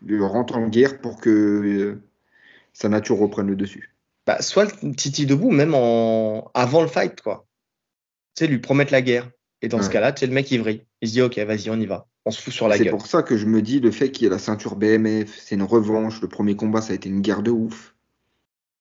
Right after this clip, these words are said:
Speaker 1: J-, j'ai vraiment l'impression que ça va repartir en guerre, quoi.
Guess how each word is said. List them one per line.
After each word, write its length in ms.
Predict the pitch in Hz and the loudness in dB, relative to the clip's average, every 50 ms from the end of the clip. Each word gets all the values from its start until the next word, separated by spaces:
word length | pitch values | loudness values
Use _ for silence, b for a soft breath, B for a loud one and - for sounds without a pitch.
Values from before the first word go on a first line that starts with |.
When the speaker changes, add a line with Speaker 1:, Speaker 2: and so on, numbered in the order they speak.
| _ _ _ _ | _ _ _ _
Speaker 1:
J-, 240 | - 95 - - - - | -18 -16 -16 -14 -12 -10
j'ai 240 | 92 92 92 98 101 | -6 -4 -2 0 0
vraiment 340 | 90 95 95 101 113 127 127 | 0 2 0 0 2 2 0
l'impression 400 | 123 107 101 110 110 - 131 120 | 0 -2 -2 -4 -4 -4 -6 -6
que 80 | - | -6
ça 140 | - - 117 | -4 -4 -2
va 80 | 101 101 | -2 0
repartir 480 | 101 101 101 - 95 - - - - | -2 -2 -4 -6 -8 -6 -6 -6 -4
en 80 | 98 101 | -2 -2
guerre, 260 | 101 104 104 104 - | -2 -2 -4 -6 -10
quoi. 100 | - - | -16 -20